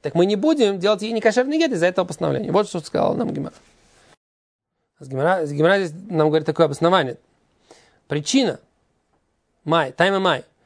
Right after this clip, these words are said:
Дильма аси балу миара. Может быть, муж придёт и будет опровергать. У паселей скажет, что гет некошерный. А что, бааль ло камиара? Муж ничего не опровергает.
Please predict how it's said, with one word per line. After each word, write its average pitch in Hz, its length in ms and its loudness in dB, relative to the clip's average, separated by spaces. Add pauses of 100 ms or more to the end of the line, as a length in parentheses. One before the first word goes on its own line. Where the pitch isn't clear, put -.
(400)
Дильма 175 360 2
аси 165 160 -2
балу 156 280 2
миара. 156 400 0 (500)
Может 147 180 -6
быть, 143 120 -4
муж 165 240 2
придёт 147 360 -2
и - 20 -6
будет 143 200 0
опровергать. 135 680 0 (1200)
У 151 80 -12
паселей 165 480 2
скажет, 123 260 -2
что 127 80 -8
гет 139 160 0
некошерный. 147 440 -2
А 202 220 4
что, 151 180 -4
бааль 143 480 2
ло 143 120 -6
камиара? 143 560 -2 (580)
Муж 196 280 -4
ничего 165 300 0
не 180 80 2
опровергает. 139 640 0